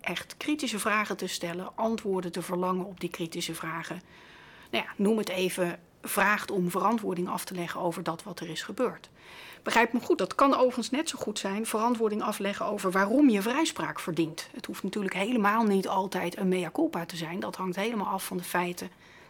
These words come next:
van de cliënt, van de situatie. Eh, maar daarover de discussie voeren, de discussie voeren over de inhoud, de discussie voeren over ik zeg sorry of ik zeg helemaal geen sorry, want ik vind helemaal niet dat ik iets verkeerd heb gedaan,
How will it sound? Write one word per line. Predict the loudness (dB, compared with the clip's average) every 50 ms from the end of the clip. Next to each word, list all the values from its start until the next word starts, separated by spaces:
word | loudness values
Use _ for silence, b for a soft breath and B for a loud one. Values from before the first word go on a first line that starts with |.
| B B B B B B B B B B B B
van | -4 -4 -2 0 0 0 -2 -4 -4
de | 0 0 0
cliënt, | 0 0 -2 0 2 2 2 0
van | 0 -2 -2
de | -2
situatie. | -2 -2 -2 -2 -2 -2 -4 -4 -4 -6 -6 -6 -6 -6 -8 B B B B B B B B B B B
Eh, | -4 -4 -4 -2 0
maar | 2 4 6 6 6 4 2 -4 -14 _ _ _ _
daarover | _ -6 2 4 6 8 8 8 8 8 6 6 6 4 2
de | 2
discussie | 2 0 -2 0 0 -2 -2 -2 -2 -4
voeren, | -2 0 0 2 2 2 0 -2
de | -2 -2
discussie | -2 -2 -4 0 0 0 0 0 -2
voeren | -2 0 0 0 0 2
over | 2 2 0 0
de | -6 -10 -6 0
inhoud, | 2 2 2 2 2 2 0 0 0
de | -2 -4
discussie | -4 -4 -6 -4 -4 -4 -4 -4 -6 -6
voeren | -6 -6 -6 -4 -2 -2 -2 0
over | 2 2 2 0 0 -4 -6 -8 -8 b b b b b b
ik | -4 -2 -2
zeg | -2 -4 -4 -4
sorry | -2 -2 0 0 0 -2 -4 -6 -10 -14 0
of | 4 6 6 6 4 0 -4 -6
ik | -2 -2
zeg | -2 -2 0
helemaal | -2 -2 0 2 2 2 2 2
geen | 2 0 -2
sorry, | -2 -2 -2 -2 -2 -4
want | -4 -4 -6
ik | -6 -2
vind | -2 -2 0
helemaal | 0 0 0 0 0 0
niet | -2 -2 -2
dat | -4 -6
ik | -6 -6
iets | -8 -8
verkeerd | -10 -6 -6 -6 -6 -4
heb | -8 -10 -8
gedaan, | -6 -4 -4 -4 -6 -8 -10